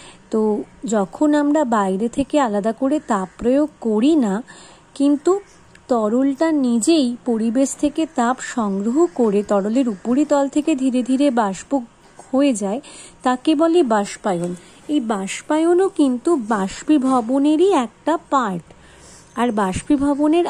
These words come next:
আর একটা part হলো স্ফুটন, যেখানে আমরা নিজেরা তাপ প্রয়োগ করি। যা-, যখন আমরা জল ফোটাই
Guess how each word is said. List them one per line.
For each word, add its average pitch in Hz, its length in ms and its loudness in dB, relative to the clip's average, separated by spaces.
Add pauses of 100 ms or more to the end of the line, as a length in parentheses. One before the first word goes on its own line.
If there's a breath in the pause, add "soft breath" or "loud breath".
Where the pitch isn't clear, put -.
আর 220 220 -2
একটা 302 320 0
part 208 420 -2
হলো 208 320 -2 (420 loud breath)
স্ফুটন, - 600 -4 (180)
যেখানে 294 420 -2 (100)
আমরা 240 500 0
নিজেরা 254 560 0 (120)
তাপ 247 220 -4 (260)
প্রয়োগ 240 300 2 (140)
করি। 269 260 0 (840 loud breath)
যা-, 214 320 -2
যখন 233 340 -2
আমরা 233 220 2
জল 214 360 0
ফোটাই 269 560 -2